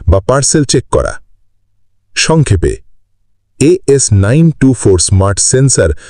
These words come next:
ভূগর্ভস্থ ধাতব ডিটেক্টর হলো একটি আধুনিক, ইউজার ফ্রেন্ডলি এবং এফিশিয়েন্ট ডিভাইস, যা দিয়ে আপনি ইজিলি মাটির নিচের লুকানো রহস্য উন্মোচন করতে পারবেন। এটি আপনার কিউরিওসিটি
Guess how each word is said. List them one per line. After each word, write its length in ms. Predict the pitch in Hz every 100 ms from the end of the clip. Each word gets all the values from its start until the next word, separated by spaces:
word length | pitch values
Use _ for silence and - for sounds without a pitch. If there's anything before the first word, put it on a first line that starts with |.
| - 85
ভূগর্ভস্থ 680 | 107 156 151 139 156 - 120
ধাতব 300 | 95 101 117 90
ডিটেক্টর 480 | 101 160 - - 65 - - -
হলো 160 | - 156 151
একটি 180 | - - - 123
আধুনিক, 360 | 113 135 - - - - _ _
ইউজার 320 | 123 147 151 123
ফ্রেন্ডলি 380 | 123 90 69 113 - - -
এবং 180 | 113 113 117
এফিশিয়েন্ট 500 | 139 139 175 - 151 98
ডিভাইস, 340 | 117 117 78 67 - - - - 82
যা 100 | 127
দিয়ে 260 | 135 117 65 - - -
আপনি 240 | 117 147 156 -
ইজিলি 380 | 170 156 190 196 98
মাটির 300 | 131 131 175
নিচের 360 | 131 120 135 98 85
লুকানো 340 | 120 165 156
রহস্য 360 | 123 80 123 - 165 -
উন্মোচন 400 | 147 135 123 120
করতে 300 | 90 76 156
পারবেন। 380 | 156 107 71 53 - - _ _ _ _ -
এটি 180 | 147 208 196
আপনার 260 | 175 175 -
কিউরিওসিটি 640 | 175 208 208 131 95 78